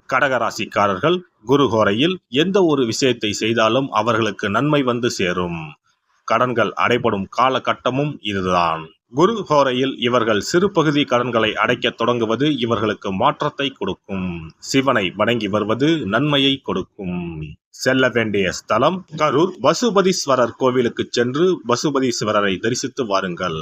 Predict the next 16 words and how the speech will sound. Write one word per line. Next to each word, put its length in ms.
இந்த 280
தலம் 260
கரூர் 320
மாவட்டத்தின் 720
தலைமையிடமாக 760
அமராவதி 480
ஆற்றங்கரையில் 640
அமைந்துள்ள 540
நகரின் 440
மைய 300
பேருந்து 440
நிலையத்துக்கு 500
மிக 100
அருகாமையில் 600
அமைந்துள்ளது. 600
ஒவ்வொரு 440